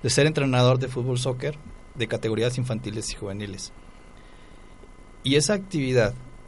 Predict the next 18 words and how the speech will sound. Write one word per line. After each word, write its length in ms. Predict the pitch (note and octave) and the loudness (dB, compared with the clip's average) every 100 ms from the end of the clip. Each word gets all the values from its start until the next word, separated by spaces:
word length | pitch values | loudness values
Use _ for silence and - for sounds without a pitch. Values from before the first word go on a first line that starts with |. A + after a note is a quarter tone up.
| - - - - - - - | -20 -20 -20 -20 -20 -20 -18
junto 500 | - D#3 F3 F#3 B2 | -2 2 2 2 -2
con 200 | B2+ A#2 | 0 0
el 100 | A2+ | 2
hecho 280 | B2 B2+ C3+ | 2 2 0
de 120 | A2+ | 0
que 160 | - A2 | -2 -6
mis 180 | A2 B2+ | -6 -6
hijos 340 | B2+ D3+ - - - - B2 | -4 -4 -6 -10 -18 -6 0
van 180 | B2+ C3 | 2 2
creciendo, 680 | C#3 B2 C3+ B2+ A2 G#2 - - - - - - - - - - - - - - - - - | -2 -2 0 0 0 -4 -12 -18 -20 -20 -20 -20 -18 -16 -16 -20 -20 -20 -20 -20 -20 -12 0
me 180 | B2+ | 4
hizo 520 | C3+ C#3 - D3+ C3 - | 4 4 2 0 0 -2
ser 260 | - C3+ C3+ | 0 2 2
mejor 320 | B2+ B2+ A#2+ | 0 -2 -4
persona, 480 | - A2 A2+ F#2+ - - - - - - | -4 -6 -6 -8 -12 -18 -20 -20 -20 -8
me 200 | B2 A#2 | -2 2
hizo 420 | A#2 A#2 - B2+ B2+ - | 2 0 -2 -4 -4 -4
preocuparme 840 | B2+ A#2 B2 A2 - C3+ C#3+ D#3+ | 0 0 0 -6 0 2 2 -2